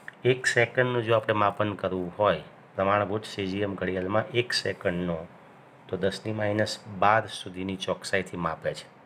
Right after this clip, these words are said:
એક સેકન્ડને માપવા માટે કેટલી ચોકસાઈથી માપે, માપે છે એક સેકન્ડને? દસની માઇનસ બાર સેકન્ડની ચોકસાઈથી. મતલબ કે આ ચોકસાઈ એટલે એક ભાગ જે છે, એક ભાગ એટલે કેટલો થાય?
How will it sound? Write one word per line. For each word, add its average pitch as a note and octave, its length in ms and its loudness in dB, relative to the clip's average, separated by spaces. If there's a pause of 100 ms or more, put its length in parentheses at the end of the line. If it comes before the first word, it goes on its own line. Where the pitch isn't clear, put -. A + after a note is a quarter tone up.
(140)
એક A#2 200 0
સેકન્ડને G2+ 600 2
માપવા F2 400 -2
માટે F2 420 0 (840)
કેટલી B2 300 2
ચોકસાઈથી B2 500 2
માપે, A#2 240 0 (180)
માપે A2 280 4
છે A#2 160 0
એક A#2+ 100 0
સેકન્ડને? A2+ 460 0 (180)
દસની G2+ 340 -2
માઇનસ F#2+ 520 0
બાર F#2+ 200 4
સેકન્ડની F#2+ 480 -4
ચોકસાઈથી. - 640 -8 (1300)
મતલબ A2 280 2
કે - 280 -8 (140)
આ A2+ 140 6
ચોકસાઈ A2+ 480 0
એટલે A2 220 -2 (200)
એક B2+ 200 4 (160)
ભાગ F#2+ 300 -4
જે G#2 200 -4
છે, G2 260 -4 (1040)
એક G#2 260 -2
ભાગ F#2+ 240 0
એટલે G#2+ 200 -4
કેટલો A2+ 280 -4
થાય? G#2+ 200 0